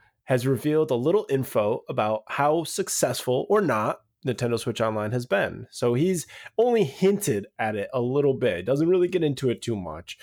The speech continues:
Um, he goes to say that we think Nintendo Switch Online had a good launch. Good.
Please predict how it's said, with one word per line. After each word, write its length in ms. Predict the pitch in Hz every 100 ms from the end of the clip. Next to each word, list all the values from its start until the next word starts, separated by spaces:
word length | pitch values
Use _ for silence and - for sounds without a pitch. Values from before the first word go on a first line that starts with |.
| - - -
Um, 460 | 117 110 110 110 113 _ -
he 100 | 143
goes 260 | 156 202 -
to 120 | 214
say 540 | - 131 110 107 110
that 200 | 110 104 -
we 160 | 135 143
think 400 | - 185 214 -
Nintendo 420 | 165 156 147 135 131
Switch 320 | - 127 131
Online 640 | 131 123 95 90 87 101 -
had 160 | - 120
a 80 | 107
good 400 | - 139 143 127
launch. 600 | 107 80 - - - - _ _ _ -
Good. 220 | 87 -